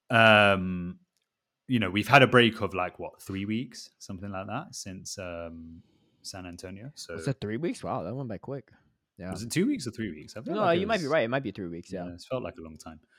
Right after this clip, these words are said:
Speaker 2: Mm-hmm.
Speaker 1: Um, so two to three weeks gap. Um, and you know what the thing is, is that personally, I, uh,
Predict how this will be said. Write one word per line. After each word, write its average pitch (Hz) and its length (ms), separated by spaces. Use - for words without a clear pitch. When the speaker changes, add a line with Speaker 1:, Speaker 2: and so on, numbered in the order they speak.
Speaker 2:
Mm-hmm. 104 200
Speaker 1:
Um, 120 800
so 135 260
two 226 200
to 196 120
three 170 200
weeks 143 360
gap. 117 460
Um, 120 420
and 151 240
you 160 80
know 240 80
what 247 140
the 190 80
thing 196 180
is, 127 300
is 113 140
that 127 180
personally, 160 880
I, 139 680
uh, 101 720